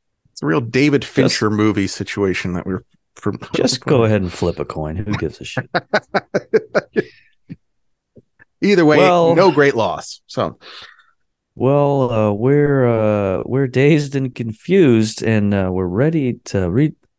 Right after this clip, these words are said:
Speaker 2: read some posts.
Speaker 1: Oh boy. <laughs> <laughs> I wanna, I, I do want, behind the curtain here, uh, Geiger's notes here for this episode says "gaze and confused," which I think is, uh, very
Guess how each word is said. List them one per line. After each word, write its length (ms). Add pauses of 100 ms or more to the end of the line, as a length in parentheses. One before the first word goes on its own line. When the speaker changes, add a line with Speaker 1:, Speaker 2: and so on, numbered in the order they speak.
Speaker 2:
read 180
some 180
posts. 600
Speaker 1:
Oh 240
boy. 360 (1600)
<laughs> 80 (920)
<laughs> 420
I 80
wanna, 300
I, 260 (100)
I 80
do 180
want, 180
behind 260
the 60
curtain 280
here, 160 (280)
uh, 200
Geiger's 460
notes 380
here 280
for 160
this 200
episode 400
says 280
"gaze 520
and 140
confused," 540
which 100
I 80
think 200
is, 180
uh, 180
very 460